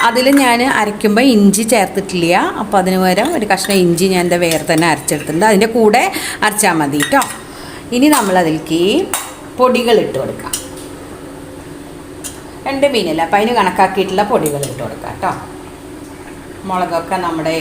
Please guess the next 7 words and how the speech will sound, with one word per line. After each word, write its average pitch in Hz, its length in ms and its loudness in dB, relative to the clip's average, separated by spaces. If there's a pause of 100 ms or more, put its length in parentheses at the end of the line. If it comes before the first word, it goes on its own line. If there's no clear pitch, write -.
എരിവിനനുസരിച്ചിട്ടുള്ള 151 960 -4 (680)
മുളക് 147 280 -2
ഇട്ട് - 140 -10
കൊടുക്കാം. - 220 -12 (3500)
ഇത് 196 140 -2 (300)
കാശ്മീരി 208 480 0 (140)
ചില്ലി 208 300 0